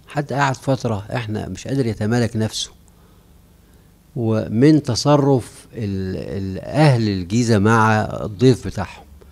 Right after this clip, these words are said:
فشوف يعني دايما ال-، بيأسروا اللي بيجي عندهم، آه، بصفات، آه، من-، ممكن نقول دي صفات نبيلة، بس دي صفات أكثر من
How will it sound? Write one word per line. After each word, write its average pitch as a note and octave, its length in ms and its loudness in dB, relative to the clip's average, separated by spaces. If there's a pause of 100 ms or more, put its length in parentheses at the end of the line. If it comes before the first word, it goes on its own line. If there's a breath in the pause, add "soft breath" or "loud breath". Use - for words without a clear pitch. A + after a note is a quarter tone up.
(320 soft breath)
فشوف D3 320 2
يعني D3 460 4
دايما D3+ 320 8 (240)
ال-، G#2+ 640 -2
بيأسروا B2+ 840 8
اللي A#2 400 4
بيجي A#2+ 400 6
عندهم، G#2 520 2 (720 loud breath)
آه، A2+ 960 4 (140)
بصفات، C3 840 4 (460)
آه، A2 840 0 (220)
من-، C3 640 0
ممكن D#3 340 4
نقول D3 240 4
دي D#3 120 8
صفات D3 440 4
نبيلة، B2+ 500 8
بس A2 220 -2
دي E3 200 6
صفات D#3+ 440 2
أكثر D#3 440 2
من C3+ 100 6